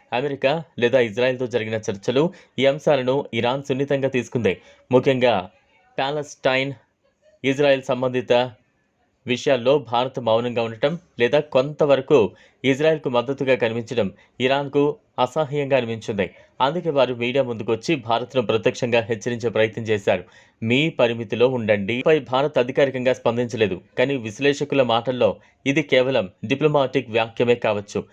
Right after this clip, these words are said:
భారత్ ఎప్పుడూ శాంతియుత విదేశాంగ, భారత్ ఎప్పుడూ శాంతియుత విదేశాంగ విధానాన్ని అనుసరిస్తూ వస్తోంది. ప్రపంచ దేశాలతో స్నేహ సంబంధాలను మెరుగుపరుచుకోవడం భారత్ ప్రధాన లక్ష్యం.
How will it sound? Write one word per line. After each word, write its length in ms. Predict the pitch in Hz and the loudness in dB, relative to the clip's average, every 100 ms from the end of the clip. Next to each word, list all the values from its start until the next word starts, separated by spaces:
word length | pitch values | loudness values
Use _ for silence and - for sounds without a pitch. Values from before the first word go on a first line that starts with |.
| _ _ 101 | _ _ -6
భారత్ 360 | 117 131 135 | -2 0 -2
ఎప్పుడూ 240 | 117 123 123 | -2 -2 0
శాంతియుత 460 | 117 127 131 127 | 0 0 -2 -4
విదేశాంగ, 640 | 117 110 117 120 110 117 127 - _ _ _ _ _ _ | -2 -2 0 -2 0 0 0 -8 _ _ _ _ _ _
భారత్ 460 | 104 123 147 170 147 | -6 0 0 0 -2
ఎప్పుడూ 260 | 139 139 143 | 0 0 2
శాంతియుత 500 | 131 131 135 139 131 | 0 -2 -2 -6 -4
విదేశాంగ 520 | 113 135 139 135 127 | -2 -2 0 -2 -2
విధానాన్ని 600 | 113 113 127 120 117 127 - | -4 -4 -2 -2 -2 -4 -2
అనుసరిస్తూ 520 | 123 123 127 117 127 | -2 -2 -4 0 2
వస్తోంది. 600 | 117 110 - 113 104 90 _ _ _ | 2 0 0 2 2 -2 _ _ _
ప్రపంచ 360 | 139 143 165 165 | -2 -2 -2 0
దేశాలతో 520 | 139 135 127 107 127 | 0 2 0 0 -4
స్నేహ 280 | - 120 131 | -2 0 0
సంబంధాలను 600 | 127 120 123 120 117 117 | 0 0 0 2 0 0
మెరుగుపరుచుకోవడం 840 | 107 123 131 123 113 - 120 110 90 _ | -4 -4 -2 -2 -2 2 2 2 -2 _
భారత్ 480 | 104 117 123 120 110 | -6 -4 -2 0 0
ప్రధాన 340 | 113 101 127 123 | 0 -2 -2 -2
లక్ష్యం. 380 | 110 - 101 | -4 -4 -4